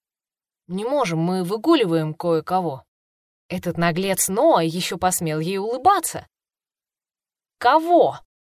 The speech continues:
зло сверкнула глазами Рейна. «Тебя», — мило подытожил Ноа, следуя за рассерженной девушкой. «Прошлого раза не хватило? Опять захотелось погеройствовать?»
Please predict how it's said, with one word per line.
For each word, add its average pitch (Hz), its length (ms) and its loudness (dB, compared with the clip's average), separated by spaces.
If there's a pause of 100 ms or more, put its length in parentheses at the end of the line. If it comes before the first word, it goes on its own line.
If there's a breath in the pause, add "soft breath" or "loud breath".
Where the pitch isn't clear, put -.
(420)
зло 175 280 -2
сверкнула 170 520 -4
глазами 175 440 2
Рейна. 170 480 -4 (1300)
«Тебя», — 254 460 4 (460)
мило 180 200 2
подытожил 170 540 0
Ноа, 302 340 2 (120)
следуя 190 500 -2
за 165 120 -4
рассерженной 175 640 -2
девушкой. 170 560 -6 (1300)
«Прошлого 208 440 0
раза 415 240 4
не 339 120 2
хватило? 170 560 -2 (220)
Опять 403 300 4
захотелось 269 520 2
погеройствовать?» 196 920 0